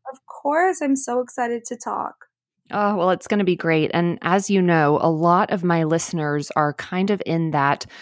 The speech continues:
Speaker 2: post season of life. They might be thinking about their career and, and kind of what they're gonna do next. So I'd actually love to start at the beginning and
Speaker 1: Yes.
Speaker 2: hear kind of about where you went to school. What was your major? What did that season look like for you?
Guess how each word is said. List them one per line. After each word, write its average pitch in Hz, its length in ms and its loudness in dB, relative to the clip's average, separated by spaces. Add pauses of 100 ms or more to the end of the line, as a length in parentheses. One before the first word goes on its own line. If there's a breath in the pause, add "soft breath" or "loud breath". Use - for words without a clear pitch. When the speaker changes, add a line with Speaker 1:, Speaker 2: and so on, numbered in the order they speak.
(260 loud breath)
Speaker 2:
post 226 300 2
season 190 300 0
of 170 160 0
life. 151 440 2
They 165 160 2
might 165 180 0
be 175 80 2
thinking 175 320 -2
about 147 320 -2
their 151 140 -2
career 185 560 2
and, 151 200 0 (300 loud breath)
and 170 140 -2
kind 165 200 0
of 151 120 -2
what 165 280 0
they're 170 140 2
gonna 160 240 0
do 151 220 -2
next. 156 480 -2
So 165 240 2
I'd 190 160 0
actually 285 380 0
love 175 400 2
to 175 120 -8
start 160 460 -2
at 147 120 -8
the 160 80 -4
beginning 165 800 0 (400 loud breath)
and 175 220 4
Speaker 1:
Yes. - 100 -8
Speaker 2:
hear 190 220 2
kind 180 300 0
of 160 120 -4
about 147 380 0
where 165 160 0
you 208 160 4
went 214 140 -2
to 185 100 -4
school. 226 560 0
What 170 180 -2
was 156 180 -2
your 156 140 -2
major? 202 560 2
What 165 140 2
did 175 140 2
that 160 180 2
season 160 480 0 (100)
look 160 240 0
like 143 220 0
for 160 120 -4
you? 175 380 -2